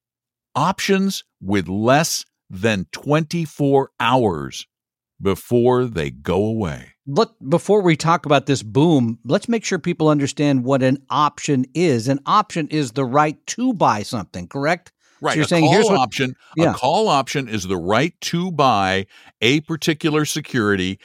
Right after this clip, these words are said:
Speaker 1: within the term of the option. Now, bear in mind that these kids are buying options that mature. You know, they buy 'em in the morning and they, they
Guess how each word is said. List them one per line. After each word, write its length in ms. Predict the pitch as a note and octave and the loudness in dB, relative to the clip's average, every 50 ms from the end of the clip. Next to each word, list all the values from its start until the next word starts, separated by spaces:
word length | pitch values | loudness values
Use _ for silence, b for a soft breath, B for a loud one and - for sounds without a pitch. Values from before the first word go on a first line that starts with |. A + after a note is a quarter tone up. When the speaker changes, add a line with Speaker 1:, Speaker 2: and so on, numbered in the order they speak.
| b b b | b b b
Speaker 1:
within 760 | - A2 B2 A#2+ A2+ A#2 _ - D3 E3+ F3+ F#3 F#3+ F#3+ F#3 - | 0 2 4 4 2 2 _ -4 -2 0 2 2 0 0 -2 -6
the 220 | - C3+ B2 C#3 G3+ | -6 0 0 0 0
term 580 | _ - - - E3 E3+ E3+ F3 F3 E3+ E3+ | _ -6 -8 -4 -2 0 0 0 0 0 -2
of 180 | - - C3+ B2 | -4 -6 -6 -2
the 160 | C3 C3 B2+ | -2 -2 0
option. 460 | B2 C#3 D3+ D3+ C#3+ - - F#2+ D#2+ | 0 2 2 0 0 0 -4 -2 -2
Now, 180 | E2 G#2+ A2 B2 | -2 -2 -2 -2
bear 240 | B2 C#3+ E3+ F#3 G#3 | 0 0 0 2 2
in 80 | A3 | 2
mind 240 | F#3+ F#3+ A3+ A#3 G3 | 2 0 0 0 0
that 140 | D#3+ - - | -2 -2 -4
these 180 | F3+ G#3 - | -6 -6 -6
kids 240 | - - A#3 A3 G#3+ | -6 -6 -6 -2 -2
are 60 | G3 | -2
buying 360 | E3 F3 E3 D#3+ D#3+ D#3 D#3 D3 - | 0 2 2 2 2 2 0 0 -2
options 720 | C#3 D#3+ E3+ F#3 E3+ - - D3 B2 A2+ A2+ A2+ - - b b b b b b b | -2 0 0 0 -2 -2 -2 -2 -2 -2 -4 -6 -8 -12 b b b b b b b
that 160 | D3 D3 - | 2 2 2
mature. 760 | D3 C#3+ A#2 - - - G#3 A3 A3+ G3 D3+ A#2 G#2+ G#2+ G#2+ _ _ _ _ | 0 -6 -4 -4 -4 -2 -2 2 2 2 4 2 2 0 -2 _ _ _ _
You 100 | - D#3 | -4 -2
know, 60 | E3 D#3+ | -2 0
they 100 | D#3 D3 | -2 0
buy 260 | A#2+ D#3 F3 G3 G#3+ | 0 0 0 2 2
'em 180 | G#3 E3+ D3 - | 0 0 -2 -4
in 160 | - D3+ D3 | -4 -2 0
the 60 | C#3+ C#3 | 0 0
morning 440 | C3+ D3 F#3+ G#3+ G3+ D#3+ A#2+ A#2+ - - | 0 0 0 0 0 0 -2 -4 -6 -6
and 180 | D3 D3 D3 D3 | -4 -2 0 0
they, 300 | E3+ G3 A3+ G#3+ - - | 0 0 0 -4 -6 -14
they 380 | - B2 B2 D#3+ F#3 G#3+ B3+ | -14 -6 -4 -2 -2 -2 -2